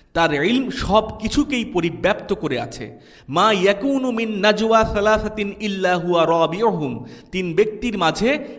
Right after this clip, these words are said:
এমন কোনো পরামর্শ হয় না যাতে আল্লাহ সুবহানাহু ওয়া তাআলা চতুর্থ হিসেবে উপস্থিত না থাকেন। নাজওয়া মানে গোপন পরামর্শ। তিন ব্যক্তির মাঝে এমন কোনো গোপন পরামর্শ হয় না যাতে আল্লাহ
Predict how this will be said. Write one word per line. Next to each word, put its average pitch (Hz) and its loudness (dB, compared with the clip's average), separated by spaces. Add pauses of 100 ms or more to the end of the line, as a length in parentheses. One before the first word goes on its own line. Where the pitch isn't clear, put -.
এমন 185 2
কোনো 226 0
পরামর্শ 226 2
হয় 147 0
না 185 -2 (280)
যাতে 131 0
আল্লাহ 160 2
সুবহানাহু 180 -4
ওয়া 143 0
তাআলা 170 2 (200)
চতুর্থ 262 2
হিসেবে 180 -2
উপস্থিত 147 -8
না 165 -2
থাকেন। 117 -10 (560)
নাজওয়া 170 4
মানে 175 0
গোপন 156 0
পরামর্শ। 131 -2 (600)
তিন 160 -2
ব্যক্তির 190 0
মাঝে 208 2
এমন 190 0
কোনো 254 -2
গোপন 147 0
পরামর্শ 151 0
হয় 156 0
না 208 -2 (300)
যাতে 131 -2
আল্লাহ 165 4